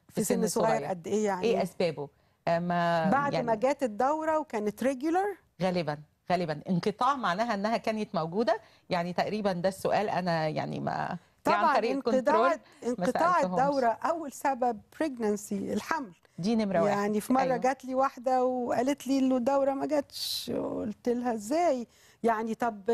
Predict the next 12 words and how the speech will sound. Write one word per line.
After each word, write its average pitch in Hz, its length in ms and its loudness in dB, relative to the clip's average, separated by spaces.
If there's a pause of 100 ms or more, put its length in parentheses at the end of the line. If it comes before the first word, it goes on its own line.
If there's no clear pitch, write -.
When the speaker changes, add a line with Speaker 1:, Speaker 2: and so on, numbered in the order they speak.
(260)
Speaker 2:
نعمل 277 340 2 (120)
pregnancy 277 360 0 (120)
test؟" - 180 -4
قالت: 269 300 0
"لأ، 359 140 2 (180)
أنا، 202 840 -2
أنا 190 340 -2
ماليش 196 420 0
علاقة 269 360 0
بحد، 226 460 -6
أنا 214 480 0 (560)
يعني"، 208 400 0